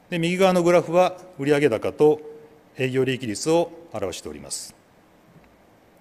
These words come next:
債券残高は、米国のプライム層向け、えー、この金融プログラムを、まあ、自前化をしたと、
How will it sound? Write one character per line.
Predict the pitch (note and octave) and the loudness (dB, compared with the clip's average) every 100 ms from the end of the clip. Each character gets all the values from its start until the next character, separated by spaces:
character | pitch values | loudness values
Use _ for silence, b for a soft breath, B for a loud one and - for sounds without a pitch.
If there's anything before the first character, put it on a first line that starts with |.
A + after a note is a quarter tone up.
| - b b b b b b b b | -20 b b b b b b b b
債 | - F#3+ | 0 2
券 | A3 G#3+ | 2 4
残 | A3+ D#3+ | 4 2
高 | A2+ A2 | -2 0
は、 | C3 B2+ - - - - | 0 0 -8 -20 -20 -6
米 | C#3 E3+ | -2 0
国 | F#3 F#3 F3 | 0 -2 0
の | F3+ E3+ | 0 2
プ | D#3 | 4
ラ | E3+ | 4
イ | |
ム | E3 | 4
層 | E3+ D#3 | 2 2
向 | D3 | 0
け、 | - C3+ - - - | -2 -4 -4 -16 -12
え | C3 | -8
ー、 | B2 | -4
こ | E3 | -2
の | |
金 | - F3 F3+ | -2 -2 -2
融 | F3 | -2
プ | F3+ | 0
ロ | E3+ | 2
グ | F3 | 4
ラ | A#2 | 2
ム | A2+ D3 | 2 0
を、 | |
ま | C3+ | 0
あ、 | A2+ | -4
自 | B2 | -4
前 | C#3 C#3 | -2 0
化 | C3+ | -2
を | B2+ | -4
し | - | -4
た | A#2 | -6
と、 | A#2 | -6